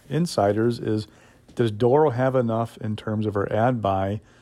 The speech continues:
to offset that spending disparity with Fair Courts America? And the answer has been yes, but with a caveat. And that caveat is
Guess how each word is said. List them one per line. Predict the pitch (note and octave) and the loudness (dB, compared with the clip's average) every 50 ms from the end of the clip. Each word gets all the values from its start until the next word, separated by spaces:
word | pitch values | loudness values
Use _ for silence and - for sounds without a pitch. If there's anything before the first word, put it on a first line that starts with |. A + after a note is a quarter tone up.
| _ _ _ _ - | _ _ _ _ -14
to | - - A2+ G#2+ - - - | -4 -2 -2 -2 -2 -4 -2
offset | - A#2+ A#2 B2+ B2 - - - B2 A#2 - | 0 2 2 2 0 -2 0 0 0 2 2
that | A2 G#2 - | 0 0 0
spending | - - - C3+ D#3 F#3+ F3 | -4 -2 0 2 2 2 2
disparity | B2 G#2 - - - F#2+ F#2+ F#2 F2+ G2+ G#2 A#2+ C3 - _ _ _ _ - | -2 -4 -4 -4 -4 -4 -2 -2 -4 -4 -4 -6 -6 -8 _ _ _ _ -8
with | G#2+ G2+ | -8 -6
Fair | - - A2+ A2 | -2 0 -2 0
Courts | - - A2 G#2 G2+ - | 0 0 -2 -2 0 -4
America? | G2 G#2 C3 F3+ F#3 C#3 A2+ - F2+ F#2 A2 A#2 - _ _ - - _ _ _ _ - | -4 -2 0 0 0 0 0 -2 -2 -2 -2 -4 -8 _ _ -20 -20 _ _ _ _ -2
And | A2+ A2+ | 0 2
the | A#2 C3 | 2 2
answer | D#3+ E3+ - - | 2 0 2 0
has | C#3+ A#2+ | 0 0
been | A2+ - C3 B2 A#2+ A#2 A#2+ - _ | 2 0 0 2 2 0 -2 -6 _
yes, | - B2 B2+ C3+ C#3 C#3 D3 D3 C#3 - | -6 -2 2 2 2 2 2 0 -4 -8
but | - - C3+ | -6 -2 -2
with | - A2 | -2 -2
a | A2 | -2
caveat. | G2 - A#2 A2+ G#2+ F#2 F#2 F2+ F2+ - - - - - | -2 0 2 2 2 0 0 -4 -4 -6 -8 -12 -14 -8
And | - A2+ | -6 -6
that | G#2 - | -6 -6
caveat | - - C3+ C#3 C3+ B2+ B2 A#2+ A#2+ A#2 | -2 0 0 2 2 2 2 2 0 0
is | A2+ A2 G#2+ G2+ G2 | 0 0 0 -2 -4